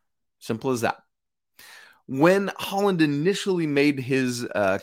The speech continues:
college choice, he had narrowed it down to three schools. Texas, obviously, 'cause he chose them, and then Arkansas and U C L A. And the, the story goes that most people thought he would choose Arkansas over Texas and U C L A. Obviously didn't, chose Texas.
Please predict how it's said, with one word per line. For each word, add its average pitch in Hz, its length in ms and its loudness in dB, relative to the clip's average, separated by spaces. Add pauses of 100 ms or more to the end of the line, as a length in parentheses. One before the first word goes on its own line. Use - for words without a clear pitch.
college 120 580 -2
choice, 104 360 -2
he 123 120 -2
had 113 80 2
narrowed 139 360 -2
it 117 80 -8
down 117 200 -4
to 110 80 -6
three 117 340 -8
schools. - 480 -14 (200)
Texas, 131 520 -4
obviously, 101 480 -6
'cause - 220 -14
he 98 100 -10
chose 104 240 -4
them, 123 220 -6 (300)
and 135 120 -2
then 135 220 0
Arkansas 165 760 -2 (160)
and 110 200 -2
U 123 120 0
C 123 200 -4
L 101 160 0
A. 67 120 -8
And 90 200 -12 (420)
the, 117 220 0
the 110 100 -8
story 190 360 2
goes 117 360 2
that 98 220 -2
most 156 260 0
people 240 200 -10
thought - 360 0
he 135 160 -6
would 135 200 -2
choose 156 320 -2
Arkansas 107 880 0 (460)
over 139 340 6
Texas 104 680 -4
and 98 200 -6
U 95 80 -6
C - 160 -8
L 101 140 -4
A. 107 280 -2
Obviously 110 300 -2
didn't, 110 340 -4
chose 104 260 -4
Texas. - 520 -6